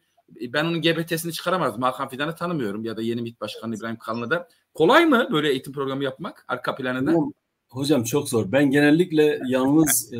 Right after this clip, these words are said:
Speaker 2: belli bir güncel konuları, e, yürütmeye çalışıyorum programlarımda. Zaman zaman konuk da alıyorum ama gerçekten konuklara ulaşmak çok zor. Hele bu teknoloji yokken özellikle bizim burada radyoya davet et, Gaziantep'ten, üniversiteden, akademiden arkadaşları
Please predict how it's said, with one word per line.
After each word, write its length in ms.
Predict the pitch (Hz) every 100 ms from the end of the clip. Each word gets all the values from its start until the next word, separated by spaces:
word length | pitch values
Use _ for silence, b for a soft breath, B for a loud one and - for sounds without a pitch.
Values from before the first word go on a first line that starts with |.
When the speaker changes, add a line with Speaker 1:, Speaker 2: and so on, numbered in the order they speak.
| 107
Speaker 2:
belli 300 | 123 135 135
bir 100 | 135
güncel 480 | 123 113 127 147 -
konuları, 720 | 131 117 117 117 139 113 117
e, 20 | 110 107 104
yürütmeye 480 | 104 113 110 117 120
çalışıyorum 560 | - 110 104 110 120 113
programlarımda. 760 | 110 104 104 107 107 135 185 b b b
Zaman 260 | 143 151 170
zaman 300 | 160 156 120
konuk 360 | 139 175 180
da 60 | 151
alıyorum 340 | 165 190 147
ama 100 | 120
gerçekten 480 | 110 156 147 117 117
konuklara 400 | 120 120 117 127
ulaşmak 380 | 131 117 120 113
çok 220 | 151 147
zor. 160 | 180 190 b b b
Hele 220 | 135 160
bu 100 | 170
teknoloji 520 | 175 156 143 156 156 170
yokken 560 | 185 - 156 120 139 -
özellikle 540 | 123 117 135 143 139 113
bizim 240 | 110 135
burada 200 | 123 123
radyoya 600 | 127 139 127 131 131 131 -
davet 380 | 120 127 123 131
et, 100 | 123 _
Gaziantep'ten, 720 | 120 113 123 117 120 117 123
üniversiteden, 600 | 113 117 120 - 120 123
akademiden 600 | 117 - 113 110 110 123
arkadaşları 640 | 120 110 110 110 127 180